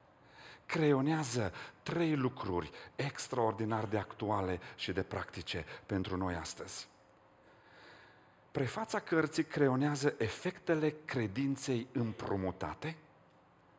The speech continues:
cauzele haosului spiritual și inima lui Dumnezeu în mijlocul haosului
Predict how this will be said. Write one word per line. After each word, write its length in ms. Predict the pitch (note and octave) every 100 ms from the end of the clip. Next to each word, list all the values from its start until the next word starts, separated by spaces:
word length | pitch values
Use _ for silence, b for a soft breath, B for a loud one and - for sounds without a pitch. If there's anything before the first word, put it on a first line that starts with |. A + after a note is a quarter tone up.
| - b b b b -
cauzele 800 | G3 A#3 A3 F#3+ E3 F3+ E3 D#3+
haosului 920 | - C3+ D3+ C#3 - C3+ A#2 A2+ F#2+ B
spiritual 1040 | - - - A#2+ G#2+ - E2 E2+ E2+ D3 D#3+ - - - b b b b b b b b
și 240 | - - -
inima 460 | - F#3+ E3+ D3 C3+
lui 140 | B2
Dumnezeu 800 | A#2 A#2+ A#2 A2+ A2 B2 G2+ E2 D2+ B -
în 260 | A#2 G#2
mijlocul 640 | A2 G#2 F2+ E2+ - F2 D#2+ B -
haosului 680 | G#2 F#2+ D#2+ - D#2 D2+